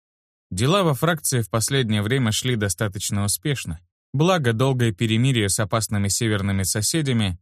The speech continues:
позволило выделить ресурсы именно на развитие, а не на военные нужды. Численность населения уверенно росла и перевалила за две тысячи.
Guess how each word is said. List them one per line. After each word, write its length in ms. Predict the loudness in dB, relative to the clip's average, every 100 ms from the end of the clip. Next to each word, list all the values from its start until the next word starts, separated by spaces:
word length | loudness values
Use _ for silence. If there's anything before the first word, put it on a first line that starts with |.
| _
позволило 560 | -2 0 2 2 2
выделить 480 | 0 0 2 0 0
ресурсы 640 | -2 0 0 0 -2 -2 -2
именно 320 | 0 0 0
на 160 | 2
развитие, 720 | 2 0 0 0 -2 -2 -4 -8 _
а 120 | -2
не 140 | 2 4
на 160 | 2
военные 520 | 2 2 0 0 0
нужды. 440 | 0 0 -4 -8 -16 _ _ _ _ -6
Численность 580 | -2 0 2 2 2
населения 680 | 2 2 2 2 2 2 2
уверенно 400 | 2 2 2 0
росла 520 | -2 -2 -2 -2 -2 -4 _ _ -2
и 160 | -2
перевалила 680 | 0 0 2 2 2 2 0
за 160 | 0 -2
две 240 | 0 -2
тысячи. 540 | -2 -4 -4 -8 -10